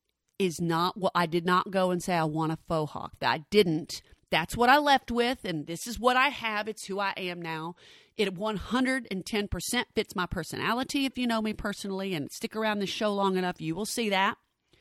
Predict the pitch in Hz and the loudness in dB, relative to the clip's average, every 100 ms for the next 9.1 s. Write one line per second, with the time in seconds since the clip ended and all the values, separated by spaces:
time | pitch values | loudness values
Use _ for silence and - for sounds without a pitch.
0 | _ - - _ - 180 254 - 285 285 | _ -20 -20 _ -4 4 4 4 0 0
1 | _ _ _ _ _ _ _ - 214 262 | _ _ _ _ _ _ _ -10 4 6
2 | 254 - 247 202 214 196 175 160 - - | 6 2 -2 2 2 2 0 -2 -4 -8
3 | - 143 _ - 175 190 _ _ _ _ | -8 -10 _ 2 2 2 _ _ _ _
4 | _ _ _ _ _ _ - - 220 226 | _ _ _ _ _ _ -20 -6 -4 0
5 | 240 220 220 247 - 359 359 277 277 - | 0 0 0 -2 -2 -2 2 2 2 -2
6 | 180 185 - - 190 269 - 247 202 226 | -4 -6 -10 -2 2 2 2 -2 0 -4
7 | - 262 - - 214 262 175 156 185 233 | -2 -2 -2 -2 0 0 0 -2 2 2
8 | 247 202 175 233 262 247 143 139 - 131 | 2 -6 -2 0 0 0 -4 -4 -4 -4
9 | - | -4